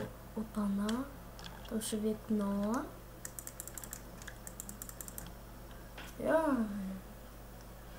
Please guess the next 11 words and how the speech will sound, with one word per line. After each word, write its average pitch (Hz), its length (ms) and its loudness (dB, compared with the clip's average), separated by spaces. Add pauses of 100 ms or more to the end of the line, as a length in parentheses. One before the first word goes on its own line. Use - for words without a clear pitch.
(280)
я 233 60 4
неожиданно. 262 920 6 (800)
Так, 208 220 10
граємо. 214 460 8 (880)
Ну, 453 100 2
как 339 220 8
вы 311 140 6
видите, 302 480 10 (1800)
тут 262 160 4 (500)
все - 200 -2
видно. 233 580 2